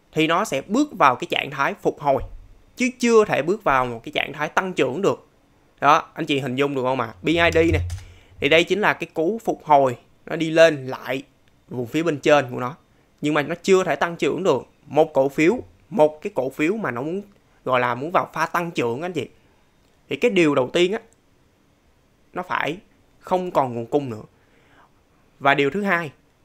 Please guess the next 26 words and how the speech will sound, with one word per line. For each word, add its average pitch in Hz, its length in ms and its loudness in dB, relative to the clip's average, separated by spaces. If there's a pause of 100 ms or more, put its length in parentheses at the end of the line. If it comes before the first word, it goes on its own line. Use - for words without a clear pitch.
(140)
là 131 300 4
nó 139 340 -2
phải - 220 -4
là 135 320 -2
một 117 220 -14
cái 165 140 -12
cổ - 140 -6
phiếu 196 320 -2 (280)
nó 156 160 -8
có 160 220 -2
khả - 200 -8
năng 135 320 -10
dẫn 123 260 -8
dắt 202 120 -4 (160)
cho 139 140 0
cái 143 140 -10
nhóm 151 220 -6
ngành 120 180 -10
nó 117 80 -12
đi 139 120 -6
lên 135 180 0 (220)
và 127 100 -6
nó 123 120 -8
tạo 127 220 -10
sóng. 139 220 -6 (680)
Đấy. 131 180 0